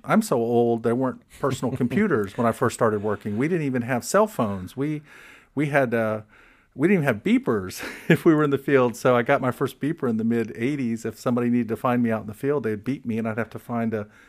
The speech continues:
Speaker 1: payphone. So I've seen the whole arc of resources. Well, there was a period of time where if you wanted to do some work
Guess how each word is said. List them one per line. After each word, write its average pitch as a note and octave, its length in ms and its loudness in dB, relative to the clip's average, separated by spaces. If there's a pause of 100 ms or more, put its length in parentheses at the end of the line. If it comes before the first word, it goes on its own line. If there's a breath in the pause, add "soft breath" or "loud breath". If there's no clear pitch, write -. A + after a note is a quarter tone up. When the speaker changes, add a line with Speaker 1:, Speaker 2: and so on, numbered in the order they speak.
(140)
Speaker 1:
payphone. G2+ 560 -4
So C#3 140 0
I've G#3 140 2
seen G3+ 200 0
the D3+ 100 0
whole D3 240 2
arc B2 440 -4
of A2 380 -6 (200 soft breath)
resources. A2+ 800 -2
Well, B2+ 280 2 (220 loud breath)
there G#3+ 140 4
was C#4 120 4
a G3 60 4
period F3+ 300 4
of C3 100 -2
time D#3 380 0
where A#2+ 140 2
if - 160 -6
you D3+ 120 0
wanted C#3+ 420 0
to C3 100 -4
do A#2+ 220 -2
some A2+ 440 -2 (360 loud breath)
work C3 520 2